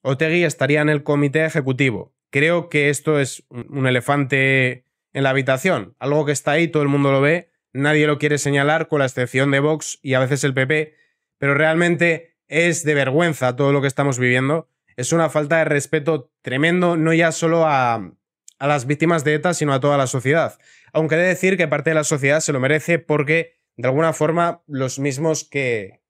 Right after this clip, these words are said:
parte de los que iban con las manos pintadas de blanco a manifestarse contra eta, cuando lo de Miguel Ángel Blanco, cuando el asesinato, pues ahora introducen en las urnas la papeleta del pesoe o de Podemos o de Sumar, con lo cual es prácticamente lo mismo que meter la papeleta de Bildu.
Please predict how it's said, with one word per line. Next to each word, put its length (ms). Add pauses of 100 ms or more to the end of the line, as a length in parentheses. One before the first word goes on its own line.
parte 300
de 80
los 180
que 80
iban 160
con 120
las 120
manos 280
pintadas 360
de 100
blanco 460 (420)
a 120
manifestarse 840
contra 380
eta, 260
cuando 240
lo 140
de 100
Miguel 240
Ángel 240
Blanco, 380
cuando 180
el 60
asesinato, 680 (320)
pues 220
ahora 260
introducen 500
en 60
las 180
urnas 320
la 120
papeleta 420
del 140
pesoe 500 (200)
o 120
de 100
Podemos 640
o 100
de 80
Sumar, 420
con 140
lo 100
cual 300 (340)
es 180
prácticamente 640
lo 80
mismo 320
que 100
meter 280
la 120
papeleta 480
de 60
Bildu. 440